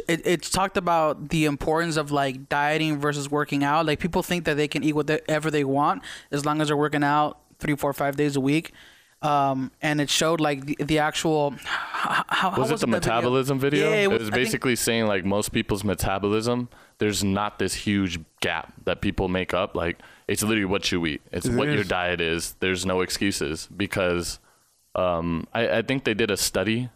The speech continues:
Speaker 2: or something. I forgot what it was exactly, so I don't wanna speak on it 'cause then it's not real facts. But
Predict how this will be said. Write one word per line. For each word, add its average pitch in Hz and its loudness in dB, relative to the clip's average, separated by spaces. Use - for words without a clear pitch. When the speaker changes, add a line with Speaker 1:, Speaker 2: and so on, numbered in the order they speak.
Speaker 2:
or 113 0
something. 127 -2
I 95 -2
forgot 98 0
what 92 2
it 90 2
was 90 0
exactly, 87 0
so 90 0
I - 2
don't 87 0
wanna 82 0
speak - -4
on 90 0
it 92 -2
'cause 85 -4
then 80 -2
it's - -4
not 76 -4
real 80 -2
facts. 85 -4
But 78 -2